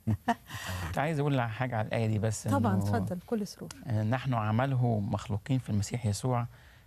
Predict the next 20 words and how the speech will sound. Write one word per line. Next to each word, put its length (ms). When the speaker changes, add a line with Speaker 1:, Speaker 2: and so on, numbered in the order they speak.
Speaker 1:
آه، 180
في 140
حد 320
كان 280
جايب 260
لها 180
معنى 460
كده 280
جميل، 500
آه، 220
مفصل 680
وفقًا 380
للطلب، 520
مش 280
مكنة. 440
Speaker 2:
كلمة 320
عمله 480
معناها 520
Speaker 1:
آه، 100
Speaker 2:
كده؟ 160